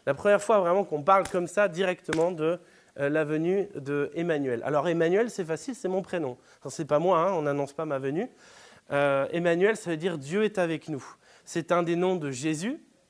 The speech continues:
Et ça veut vraiment très clairement annoncer que la présence de Dieu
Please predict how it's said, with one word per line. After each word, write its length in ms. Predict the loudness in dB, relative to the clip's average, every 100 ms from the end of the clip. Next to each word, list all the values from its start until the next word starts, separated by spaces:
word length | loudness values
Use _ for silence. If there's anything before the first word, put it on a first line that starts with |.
| _ _ _ _ _ _ _ _ -20 0
Et 260 | 4 4 0
ça 260 | -6 0 0
veut 140 | 0
vraiment 580 | -4 0 4 4 4 2
très 300 | 0 0 0
clairement 460 | 2 0 2 0 2
annoncer 520 | 2 2 0 -2 -8
que 120 | -2
la 120 | -2 -2
présence 680 | -4 -4 -2 0 -2 -4 -4
de 140 | -6
Dieu 420 | -6 -4 -2 -2